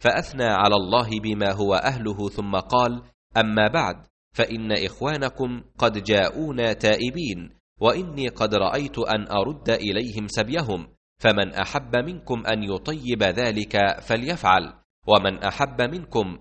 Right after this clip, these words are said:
أن يكون على حظه حتى نعطيه إياه من أول ما يفيء الله علينا فليفعل.' فقال الناس:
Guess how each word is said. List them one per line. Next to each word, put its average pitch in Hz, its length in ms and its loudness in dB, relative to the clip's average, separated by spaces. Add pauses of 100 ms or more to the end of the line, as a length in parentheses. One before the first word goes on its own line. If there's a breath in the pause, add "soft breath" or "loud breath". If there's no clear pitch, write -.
(120)
أن 107 120 2
يكون 127 480 0
على 101 420 4
حظه 120 540 -4
حتى - 400 -2
نعطيه 107 840 0
إياه 117 500 -2
من 110 280 -6
أول 120 460 0
ما 104 140 2
يفيء 101 480 -2
الله 107 480 2
علينا 104 600 2 (340)
فليفعل.' 127 720 2 (400)
فقال 143 400 0
الناس: 107 460 0